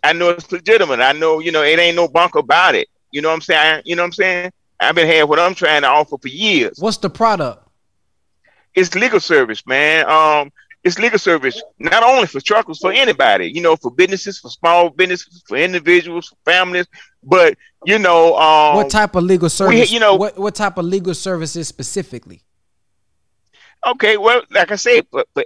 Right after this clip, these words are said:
Speaker 1: every kind of legal service, but I'm talking about for truckers, it would be like, for incidences you have with your C D L, you know, for going across the scale,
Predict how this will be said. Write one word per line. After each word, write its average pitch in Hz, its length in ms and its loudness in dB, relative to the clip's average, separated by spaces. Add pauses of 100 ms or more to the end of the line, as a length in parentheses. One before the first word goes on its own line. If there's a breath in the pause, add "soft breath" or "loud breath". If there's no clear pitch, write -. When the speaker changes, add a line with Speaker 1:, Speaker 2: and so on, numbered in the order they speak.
Speaker 1:
every 440 240 2
kind 185 220 -2
of 165 80 -4
legal 160 180 -6
service, 160 240 -4
but 151 120 0
I'm 202 100 0
talking 190 320 0
about 160 320 0
for 156 160 -8
truckers, 302 760 -2 (300 soft breath)
it 220 140 4
would 202 160 -2
be 220 180 0
like, 196 320 2
for 196 80 -4
incidences 208 560 -4
you 196 140 -4
have 180 380 2 (380)
with 185 200 -4
your 175 60 -8
C 220 160 -4
D 214 280 4
L, 143 160 4
you 170 100 -2
know, 170 120 0
for 156 80 -14
going 190 240 2
across 185 300 2
the 170 100 -12
scale, 180 560 2